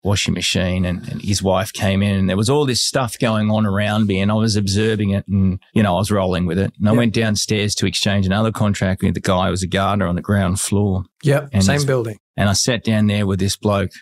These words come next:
Speaker 1: and there was something, I, I, it was a while ago, it was timing with my life.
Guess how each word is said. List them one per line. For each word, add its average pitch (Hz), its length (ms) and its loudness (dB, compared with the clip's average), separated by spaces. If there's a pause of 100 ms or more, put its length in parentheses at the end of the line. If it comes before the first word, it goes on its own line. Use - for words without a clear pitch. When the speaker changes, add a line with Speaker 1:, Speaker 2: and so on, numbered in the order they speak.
(180)
Speaker 1:
and 98 580 0 (420)
there 113 120 2
was 113 160 2
something, 107 640 0 (100)
I, - 40 -10 (200)
I, 104 180 -4
it 110 100 -4
was - 320 0
a - 40 -6
while 110 340 2
ago, 98 300 0
it 92 60 -2
was 101 160 -2
timing 127 640 2
with 98 160 -2
my 107 240 2
life. 117 500 -2